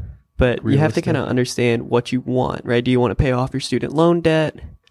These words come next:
Speaker 1: Do you wanna put yourself in a good position for retirement? Are you later in life and you wanna save for retirement? You don't have much saved right now and you're getting a little worried.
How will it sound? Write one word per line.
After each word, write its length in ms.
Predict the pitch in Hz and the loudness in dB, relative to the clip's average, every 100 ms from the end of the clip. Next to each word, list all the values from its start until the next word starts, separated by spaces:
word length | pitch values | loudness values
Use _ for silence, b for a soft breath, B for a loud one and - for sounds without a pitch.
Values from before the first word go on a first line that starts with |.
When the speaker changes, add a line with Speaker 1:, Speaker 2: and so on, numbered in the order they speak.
| - | -4
Speaker 1:
Do 80 | 131 | 0
you 120 | 123 | 2
wanna 160 | 120 113 | 2 0
put 180 | 131 | -2
yourself 360 | 123 123 120 120 | -2 -2 -2 -4
in 40 | |
a 60 | 117 | -4
good 160 | 117 120 | -4 -4
position 320 | 131 120 131 | -4 -6 -6
for 160 | - | -6
retirement? 600 | - - 135 139 139 135 123 | -6 -2 0 2 2 2 0
Are 80 | |
you 380 | 120 117 117 127 - | 0 2 0 -2 -2
later 360 | 127 131 127 | 2 4 4
in 100 | 123 | 2
life 300 | 120 120 120 | 2 2 0
and 80 | 127 | 0
you 80 | 120 | 0
wanna 180 | 117 123 | -2 -4
save 240 | - 120 | -4 -4
for 120 | 120 | -2
retirement? 460 | 117 127 123 120 - | -2 -2 -2 -4 -2
You 80 | 123 | -2
don't 120 | 127 | 0
have 100 | 123 | 0
much 380 | 123 117 - - | 0 -2 -6 -12
saved 360 | - 147 131 123 | -2 2 2 2
right 160 | 123 123 | 2 2
now 160 | 127 | 0
and 100 | 123 | 0
you're 60 | 120 | -2
getting 160 | 120 | -6
a 60 | 120 | -6
little 220 | 120 120 | -6 -6
worried. 500 | 131 147 151 156 160 | -2 0 0 -2 -6